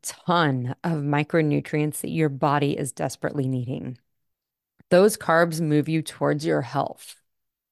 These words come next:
okay? Other carbs, Oreos, breads, pastas, all of those carbs, even when they say they're enriched, recognize enrichment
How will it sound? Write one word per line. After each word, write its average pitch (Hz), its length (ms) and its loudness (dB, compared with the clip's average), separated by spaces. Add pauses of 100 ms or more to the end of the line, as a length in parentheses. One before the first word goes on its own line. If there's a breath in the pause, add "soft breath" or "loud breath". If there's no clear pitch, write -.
(140)
okay? 156 320 0 (1400)
Other 190 240 4
carbs, 143 460 0 (100)
Oreos, 170 680 2 (400 soft breath)
breads, 160 540 2 (460)
pastas, - 760 -2 (580)
all 170 180 6
of 214 140 4
those 190 240 4
carbs, 220 480 2 (1700)
even 202 360 4
when 185 120 2
they 175 120 2
say 165 180 0
they're 156 240 0
enriched, 147 840 -4
recognize 185 720 4
enrichment 180 760 0